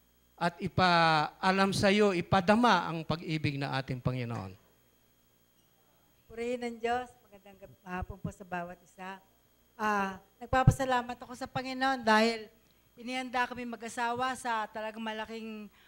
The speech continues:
Speaker 2: pagsubok na dumating sa amin. Yung mga natututuhan namin dito ay talagang in-apply namin doon sa ospital. At talagang ang mga salita ng Panginoon na ibin-, binigay sa atin ng ating pastor ay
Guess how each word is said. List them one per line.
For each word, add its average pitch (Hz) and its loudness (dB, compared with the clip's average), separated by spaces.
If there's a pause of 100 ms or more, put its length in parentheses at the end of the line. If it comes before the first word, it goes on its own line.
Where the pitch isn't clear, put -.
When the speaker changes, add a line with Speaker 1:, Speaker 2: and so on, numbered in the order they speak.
(140)
Speaker 2:
pagsubok 240 -8
na 240 -8
dumating 226 -10
sa 220 -6
amin. 202 -10 (320)
Yung 254 -10
mga 277 -6 (100)
natututuhan 254 -8
namin 226 -6
dito 247 -10
ay 214 -8
talagang 214 -8
in-apply 202 -12
namin 196 -10
doon 220 -10
sa 226 -16
ospital. 240 -6 (480)
At 247 -12
talagang 262 -4 (640)
ang 269 -6
mga 285 -4
salita 269 -4
ng 262 -6
Panginoon 269 -6
na 240 -4
ibin-, 220 -8
binigay 208 -12
sa 214 -6
atin 214 -12
ng 202 -10
ating 196 -16
pastor 240 -6
ay 202 -10